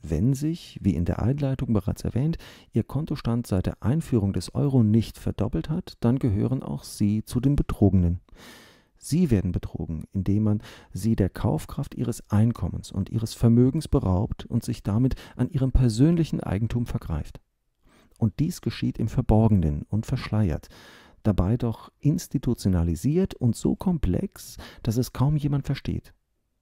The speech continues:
Ganz deutlich formulierte es einmal Henry Ford, achtzehnhundertdreiundsechzig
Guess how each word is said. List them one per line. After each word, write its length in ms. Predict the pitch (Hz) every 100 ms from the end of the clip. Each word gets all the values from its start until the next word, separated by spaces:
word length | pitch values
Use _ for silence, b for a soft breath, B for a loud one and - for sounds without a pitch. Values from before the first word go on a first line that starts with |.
| -
Ganz 260 | - - -
deutlich 380 | 92 - -
formulierte 500 | - 98 95 110 -
es 140 | - -
einmal 260 | 98 95
Henry 340 | 82 95 123 104
Ford, 480 | - 85 123 - _ _ _ -
achtzehnhundertdreiundsechzig 1400 | 82 - 92 92 78 - - 82 80 101 135 - 127 -